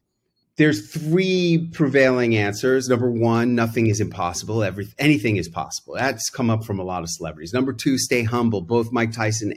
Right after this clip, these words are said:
and Caitlyn Jenner, of all people, Olympians, two of 'em, both said, "Stay humble." And then, uh, the third one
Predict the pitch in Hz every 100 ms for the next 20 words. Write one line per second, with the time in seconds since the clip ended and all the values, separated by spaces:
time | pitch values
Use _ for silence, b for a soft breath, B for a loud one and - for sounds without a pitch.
0 | 110 120 120 123 117 123 110 113 104 110
1 | 120 87 - _ - 95 98 90 104 82
2 | 85 85 b b 113 135 185 170 - 76
3 | - - 226 294 80 - b b _ -
4 | 180 202 - 131 104 - 107 90 82 82
5 | _ _ b b b - 123 127 131 127
6 | 127 117 113 _ - 117 117 113 107 113
7 | 113 156 190 160 117 104 107